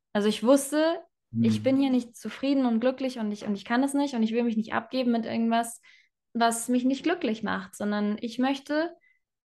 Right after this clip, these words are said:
Speaker 1: jeden Tag so leben, dass ich Freude verspüre. Dass ich nicht Tacos vermisse, sondern dass ich jeden Tag theoretisch die Möglichkeit <laughs> habe, an einen Taco-Stand zu gehen und Tacos zu essen.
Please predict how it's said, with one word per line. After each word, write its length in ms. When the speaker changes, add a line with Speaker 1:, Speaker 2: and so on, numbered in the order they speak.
Speaker 1:
jeden 360
Tag 500
so 240
leben, 280
dass 140
ich 160
Freude 280
verspüre. 580
Dass 140
ich 120
nicht 380
Tacos 340
vermisse, 400
sondern 240
dass 140
ich 120
jeden 200
Tag 260
theoretisch 340
die 80
Möglichkeit 420
<laughs> 80
habe, 160
an 100
einen 100
Taco-Stand 580
zu 100
gehen 180
und 80
Tacos 360
zu 100
essen. 300